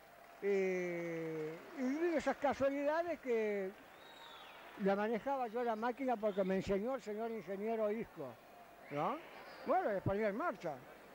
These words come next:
Y atendía, y se ofrecían fiestas que hacía la muchachada, todos estos señores acá cuando venían, los días sábado o domingo,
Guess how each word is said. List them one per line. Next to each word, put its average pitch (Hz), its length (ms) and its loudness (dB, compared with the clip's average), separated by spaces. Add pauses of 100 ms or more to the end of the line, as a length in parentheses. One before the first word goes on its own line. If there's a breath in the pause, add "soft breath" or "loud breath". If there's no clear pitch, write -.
(880)
Y 240 80 0
atendía, 247 840 2
y 202 60 -8
se 247 120 2
ofrecían 262 500 0
fiestas 262 540 2
que 196 80 -8
hacía 233 400 2
la 196 100 2
muchachada, 208 640 0
todos 208 240 -2
estos 208 200 -8
señores 220 420 2
acá 214 280 2
cuando 196 240 4
venían, 254 480 2 (400)
los 160 160 4
días 208 200 6
sábado 214 420 6
o 202 100 6
domingo, 247 500 2